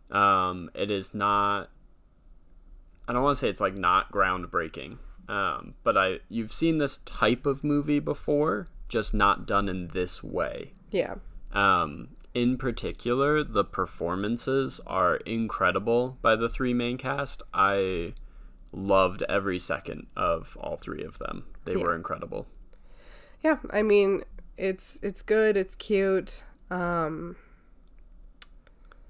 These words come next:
Speaker 1: I think there's definitely people out there, this will resonate with you deeply and may be an incredibly emotional movie for you.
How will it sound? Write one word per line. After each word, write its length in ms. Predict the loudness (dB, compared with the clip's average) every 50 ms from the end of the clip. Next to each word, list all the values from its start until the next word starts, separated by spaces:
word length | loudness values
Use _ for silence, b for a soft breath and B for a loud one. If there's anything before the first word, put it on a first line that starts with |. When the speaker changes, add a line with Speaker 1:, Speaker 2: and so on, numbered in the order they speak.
| -20 -10 -4
Speaker 1:
I 60 | -2
think 200 | 0 0 0 4
there's 200 | 4 4 4 4
definitely 440 | 2 2 2 2 2 -2 0 0 -2
people 340 | -2 -4 -4 -4 -2 0 2
out 220 | 2 2 2 2 2
there, 300 | 2 4 4 4 2 0
this 340 | 0 -2 -4 -4 -4 -4 -2
will 160 | -2 -2 -2
resonate 640 | -2 -2 0 0 0 0 -2 -4 -2 -2 -2 -4 -2
with 260 | -2 -4 -4 -2 -2
you 420 | 0 0 2 2 0 0 -2 -6 -10 -18 -20 -20 -20 -14 -8
deeply 640 | -4 -4 -4 -4 -4 -2 0 2 2 2 2 0 b b b b b b b b b b -12 -4
and 480 | -4 -2 -2 0 -2 -4 -4 -6 -6 -4
may 300 | -2 -2 0 0 -2 -2
be 200 | -2 -2 -2 -2
an 80 | -2 -4
incredibly 600 | -6 -8 -8 -6 0 2 2 2 2 0 0 0 -2
emotional 680 | -2 -2 -4 -4 -4 -4 -4 -6 -4 -4 -2 -2 -2
movie 420 | -2 -2 -2 -2 -2 -2 -4 -4 -4
for 240 | -4 -4 -4 -4 -4
you. 480 | -6 -6 -4 -2 0 0 0 -2 -4